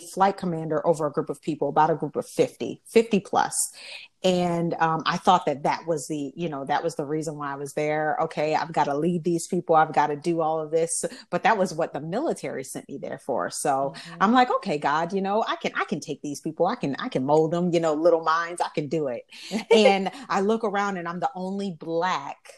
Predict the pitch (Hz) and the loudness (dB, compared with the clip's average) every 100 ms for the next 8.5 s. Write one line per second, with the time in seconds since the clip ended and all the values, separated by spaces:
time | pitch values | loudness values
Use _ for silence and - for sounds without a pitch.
0 | _ _ _ _ _ 156 151 226 240 147 | _ _ _ _ _ -10 -2 0 0 -4
1 | 139 143 147 _ _ _ 247 262 170 - | -8 -12 -14 _ _ _ -2 -2 -4 -4
2 | 120 110 - _ _ _ _ - 202 190 | -6 -8 -12 _ _ _ _ -6 0 2
3 | 175 170 185 175 - 180 160 139 139 143 | 4 6 6 6 2 2 2 0 -6 -8
4 | 156 151 - 180 208 233 196 - 233 226 | -6 -6 -4 -2 -2 -2 -6 -8 -10 -8
5 | 247 240 240 220 240 240 240 165 - - | -8 -6 -8 -6 -4 -4 -2 0 0 -4
6 | - - _ 196 214 180 - 175 202 208 | -14 -20 _ 4 6 6 4 2 0 2
7 | 208 202 151 175 175 208 220 - 180 226 | 2 0 -2 -4 -4 -4 -6 -6 0 2
8 | 254 156 139 131 | 4 0 -2 -6